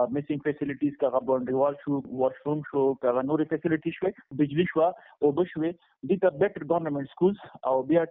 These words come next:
ټیچرز ټریننګ، مطلب چې زموږ کوم ټیچرز دي، الریډي ورکینګ ټیچرز دي، هغه،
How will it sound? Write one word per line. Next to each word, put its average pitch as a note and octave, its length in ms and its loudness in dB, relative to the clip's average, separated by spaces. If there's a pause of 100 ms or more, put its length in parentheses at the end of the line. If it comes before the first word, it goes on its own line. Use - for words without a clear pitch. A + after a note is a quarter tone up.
ټیچرز G3 400 -2
ټریننګ، C3 520 -8
مطلب C#3+ 220 -4
چې C#3+ 160 -2
زموږ D#3+ 200 -4 (120)
کوم E3 160 -2
ټیچرز F3 400 -4
دي، D#3 80 0 (120)
الریډي C#3 280 -4
ورکینګ C#3 280 -2 (100)
ټیچرز C3 300 -4 (120)
دي، C3 80 -4 (300)
هغه، B2+ 200 0